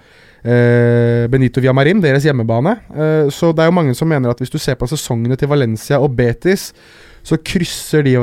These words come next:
krysser de hverandre på, på en sånn formkurve, fordi at Valencia startet veldig, veldig dårlig, ser ut til å avslutte den veldig, veldig bra,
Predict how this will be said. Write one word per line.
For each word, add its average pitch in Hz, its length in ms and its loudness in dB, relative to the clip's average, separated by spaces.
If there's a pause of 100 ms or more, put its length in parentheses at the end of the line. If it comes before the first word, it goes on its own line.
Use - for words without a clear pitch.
(380)
krysser - 320 -4
de 127 80 2
hverandre 120 400 0
på, 135 120 2 (200)
på 131 160 -2
en 131 140 -2
sånn 123 180 -2
formkurve, 113 800 -2
fordi - 220 2
at 127 160 -4 (420)
Valencia 131 420 -2
startet - 760 -4 (460)
veldig, 131 260 2
veldig 135 160 2
dårlig, 135 240 2 (400)
ser 151 200 0
ut 123 320 0
til 156 80 0
å 117 160 2
avslutte 123 320 -4
den 143 80 -2
veldig, 127 240 2
veldig 123 160 0
bra, 160 180 2